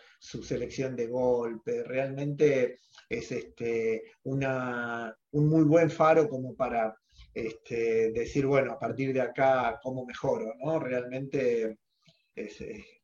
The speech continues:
es una deportista, este, excelente.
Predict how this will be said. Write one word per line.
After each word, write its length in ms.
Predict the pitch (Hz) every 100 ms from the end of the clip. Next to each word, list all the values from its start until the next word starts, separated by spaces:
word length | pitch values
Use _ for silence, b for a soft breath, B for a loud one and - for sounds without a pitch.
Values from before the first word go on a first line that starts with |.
| _ -
es 160 | -
una 140 | 127 123
deportista, 1300 | 113 110 110 117 - 127 113 107 104 98 98 98 - _ _ _ -
este, 420 | 101 - - -
excelente. 760 | 110 - 123 123 110 101 101